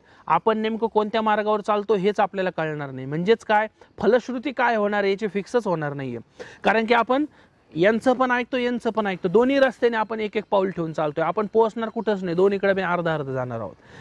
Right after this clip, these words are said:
त्याऐवजी एकच कोणत्या तरी गोष्टीवर ठाम राहून, आपण आपल्या आचरणावर ठाम राहूनच आपण आपलं जीवन व्यतीत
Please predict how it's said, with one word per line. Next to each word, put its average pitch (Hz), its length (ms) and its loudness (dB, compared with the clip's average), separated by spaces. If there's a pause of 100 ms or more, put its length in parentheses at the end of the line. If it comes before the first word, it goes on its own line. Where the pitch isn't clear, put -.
(180)
त्याऐवजी 240 580 4 (260)
एकच 285 360 4
कोणत्या 247 320 2
तरी 226 140 0
गोष्टीवर 214 460 2
ठाम 202 240 0
राहून, 175 300 -2
आपण 190 280 0
आपल्या 208 320 0 (600)
आचरणावर 226 540 2
ठाम 196 280 -2
राहूनच 208 340 0
आपण 190 240 -2
आपलं 180 220 -4
जीवन 175 300 -2
व्यतीत 175 260 -2